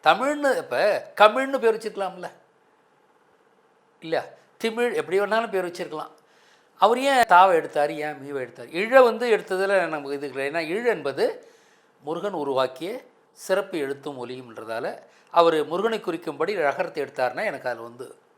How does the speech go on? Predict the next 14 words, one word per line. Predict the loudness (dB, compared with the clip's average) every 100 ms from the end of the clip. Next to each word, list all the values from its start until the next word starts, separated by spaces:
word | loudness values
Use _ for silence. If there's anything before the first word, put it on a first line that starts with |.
| _
ஒண்ணும் | -20 -18 -18
இல்லை. | -20 -20 _ _ _ -20 _
ஆனால், | 0 4 4
மற்ற | 4 4 4
எல்லாம் | 4 6 6
இருக்கும்போது, | 4 0 0 0 0 -4 -6 -14 _ _ 0
தாவையும் | 2 4 2 0 -8 -12
மீவையும் | -12 -12 -10 -8
ஏன் | -8 -8
இவர் | -12
எடுத்தார் | -14 -14 -14 -18 _ _ -4
அப்படின்னு | -4 -4 -6
பார்த்தீங்கன்னா, | -6 -8 -20 -18 -14 -12 -14 -18 _
முருகன் | -8 -6 -6 -12